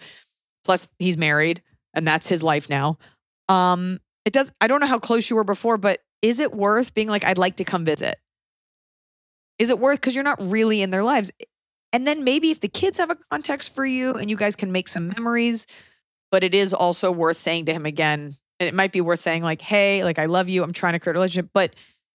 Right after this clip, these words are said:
if you don't really want this, like, let me know." 'Cause he might be like, "We're just so busy," which is his way of being like, "Yeah."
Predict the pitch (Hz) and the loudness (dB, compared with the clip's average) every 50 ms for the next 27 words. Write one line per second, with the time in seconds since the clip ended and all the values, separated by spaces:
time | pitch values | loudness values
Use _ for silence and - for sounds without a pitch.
0 | _ _ - 202 160 190 196 196 170 202 202 190 196 - 190 196 185 185 180 165 | _ _ -2 -2 -2 0 -2 -2 0 2 2 2 2 0 0 0 2 2 0 0
1 | 165 170 180 196 214 - - 170 160 156 - - 170 156 151 156 160 165 160 151 | 0 0 0 0 0 0 0 0 0 0 -2 -4 -4 -4 -4 -2 -2 -2 0 -2
2 | 156 151 143 - - - - - - _ _ _ _ _ _ _ _ _ _ _ | -4 -6 -6 -6 -8 -8 -10 -12 -16 _ _ _ _ _ _ _ _ _ _ _
3 | _ _ _ _ _ _ _ _ _ _ _ _ _ _ _ - 277 247 233 247 | _ _ _ _ _ _ _ _ _ _ _ _ _ _ _ -2 -2 -2 0 0
4 | 226 262 269 277 262 - 285 269 262 247 - 269 269 233 277 254 - - 262 233 | 0 2 2 0 0 2 0 0 0 0 0 0 0 2 0 0 0 2 2 2
5 | 226 190 233 240 240 226 233 233 214 185 185 - 185 170 165 180 160 160 170 165 | 2 2 2 0 2 2 0 0 0 0 0 0 -2 0 0 0 0 2 0 0
6 | 156 160 160 160 160 160 160 160 - 208 202 190 | 0 0 -2 -2 -2 -2 -2 -2 0 0 0 0